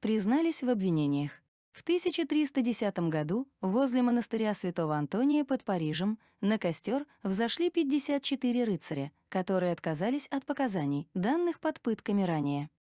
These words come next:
Пятого апреля тысяча триста двенадцатого года Папа Римский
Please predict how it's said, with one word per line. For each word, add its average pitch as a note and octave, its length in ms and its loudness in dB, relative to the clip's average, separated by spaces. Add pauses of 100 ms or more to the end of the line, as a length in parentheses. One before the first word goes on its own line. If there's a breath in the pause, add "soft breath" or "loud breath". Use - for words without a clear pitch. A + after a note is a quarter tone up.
(120)
Пятого C#4+ 440 2
апреля A#3+ 560 0
тысяча D#4+ 420 -2
триста C#4 380 0
двенадцатого F#3 580 0
года B3 380 0 (180 soft breath)
Папа F3 240 -2
Римский C#4 560 0